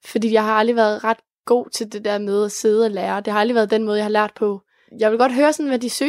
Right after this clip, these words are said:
synes om det, fordi jeg føler bare lidt, at det altid har ligget lidt i kortene, at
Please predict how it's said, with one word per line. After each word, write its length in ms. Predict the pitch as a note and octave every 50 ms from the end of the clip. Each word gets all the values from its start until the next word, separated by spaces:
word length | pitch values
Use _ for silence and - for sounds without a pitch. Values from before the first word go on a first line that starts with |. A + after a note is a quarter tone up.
| E4 D#4+ -
synes 220 | - E4 E4 E4
om 100 | E4 C#4
det, 160 | - A3 G#3
fordi 160 | - A#3 A3 A#3
jeg 100 | A#3+ A3+
føler 260 | - D#4 D4+ C4+ A3
bare 280 | G#3+ - G#3 G#3+ A3+ A#3+
lidt, 140 | B3 B3
at 120 | B3 A3+ -
det 60 | -
altid 220 | - A3+ A#3+ A#3+
har 60 | A3+ A3+
ligget 380 | G#3 G#3+ G#3+ A#3 C4 C#4+ C4+
lidt 140 | B3 A#3+ G#3+
i 40 | G#3
kortene, 640 | - - - A3+ A#3 B3+ C#4+ - C#4 B3 A#3 A3 G3+
at 180 | - G3 G3